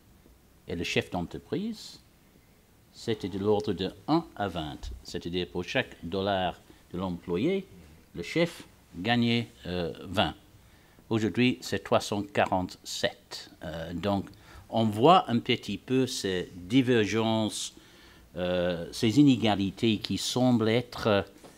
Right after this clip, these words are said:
euh, faire partie, euh, de notre monde de travail. Ils créent, je pense, euh, au, au sont derrière beaucoup de défis, beaucoup de, euh, des conflits même, euh,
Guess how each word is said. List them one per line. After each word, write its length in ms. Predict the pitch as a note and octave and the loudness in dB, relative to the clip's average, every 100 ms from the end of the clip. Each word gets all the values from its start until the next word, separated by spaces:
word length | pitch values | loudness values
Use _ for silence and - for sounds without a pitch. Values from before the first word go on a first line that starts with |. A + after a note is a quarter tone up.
| - - - - - | -20 -20 -20 -20 -6
euh, 600 | F2+ F#2 F2+ F2+ F2 E2 | 0 2 2 2 0 -2
faire 300 | - C#3+ C#3+ | -2 4 4
partie, 800 | - C3 A2 - - C3+ C#3 A#2+ - | 6 4 4 2 0 4 4 4 -2
euh, 300 | E2+ F2 F2 | -4 -2 -2
de 140 | E2+ F#2 | -2 0
notre 360 | G2+ G2 - | 0 -2 0
monde 280 | G2 F#2+ F#2 | 2 2 2
de 100 | E2 | -2
travail. 640 | - - D#2+ F2+ C3 F#3 G3 - - - - _ - | -6 -2 2 4 4 2 -4 -12 -20 -20 -20 _ -6
Ils 160 | G#2+ - | -6 -4
créent, 500 | - - C#3 G3+ D3+ | -4 0 4 4 2
je 140 | - | -2
pense, 680 | - A#2 C3 G#2+ - - - - | -4 2 4 4 2 -4 -6 -8
euh, 200 | - D#2+ | -8 -8
au, 540 | D#2+ D#2+ - D3+ - E2+ | -8 -8 -10 -10 -10 -8
au 40 | |
sont 180 | - - | -4 -2
derrière 540 | - G2 F2 F#2+ A2+ | 0 -2 0 2 2
beaucoup 340 | F2 A#2+ C#3 G#2+ | 2 0 0 0
de 80 | |
défis, 560 | F#2 F#2 - - A#2 A#2 - - - _ _ - | -2 -2 -4 -2 0 -2 -6 -20 -20 _ _ -12
beaucoup 600 | F2 F2+ D3+ D3 B2 G2 | -8 2 4 4 2 0
de, 340 | F2 F2 E2 E2 D2+ - - - G#2 F2+ E2 | -2 -4 -4 -8 -12 -18 -20 -20 -20 -20 -16
euh, 60 | - - - - - | -14 -14 -14 -14 -2
des 120 | - | 0
conflits 540 | - E3 D#3 - A3 C#3 | 6 8 8 6 4 6
même, 340 | F2 D#2+ D2+ D#2 | 4 0 -4 -6
euh, 160 | D#2 | -8